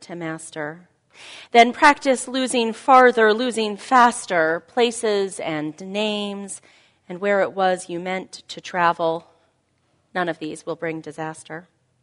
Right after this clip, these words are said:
I lost my mother's watch, and look, my last, or next to last, of three loved houses went.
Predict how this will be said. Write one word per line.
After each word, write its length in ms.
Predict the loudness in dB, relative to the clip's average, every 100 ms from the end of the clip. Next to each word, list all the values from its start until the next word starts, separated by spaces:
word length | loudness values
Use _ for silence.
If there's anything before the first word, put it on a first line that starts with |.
| _ _ -20 -20 -2
I 100 | 2
lost 520 | 6 8 8 4 -8 -2
my 180 | 0
mother's 400 | 4 2 2 -4
watch, 680 | 0 8 8 8 4 -6 -6 -4
and 180 | -2
look, 300 | 4 4 4
my 180 | 2 4
last, 680 | 6 6 8 6 0 -12 -10
or 180 | -4 -2
next 360 | 0 0 -2 -8
to 100 | 0
last, 580 | 4 6 4 0 -10 -20 _ _ _
of 160 | -4 -4
three 540 | -10 -12 -8 -8 -8 -6
loved 400 | -2 -2 -4 -12
houses 680 | -8 -6 -8 -12 -16 -12 -10
went. 400 | -10 -12 -20